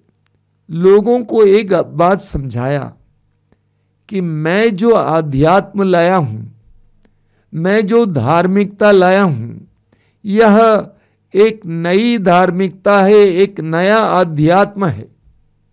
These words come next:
ये पैच वर्क नहीं है,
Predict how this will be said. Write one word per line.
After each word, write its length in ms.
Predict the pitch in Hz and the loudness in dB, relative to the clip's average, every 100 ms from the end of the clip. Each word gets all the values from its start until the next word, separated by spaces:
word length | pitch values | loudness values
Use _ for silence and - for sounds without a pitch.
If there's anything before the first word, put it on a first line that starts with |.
| _ _ _ _ _ _ _ _ _ | _ _ _ _ _ _ _ _ _
ये 160 | 190 220 | 0 0
पैच 680 | 220 - 185 214 214 - | 0 -4 0 2 0 -4
वर्क 400 | 202 190 208 208 | -2 2 2 0
नहीं 420 | 196 190 185 220 135 | 0 0 0 0 -4
है, 260 | 90 - | -6 -18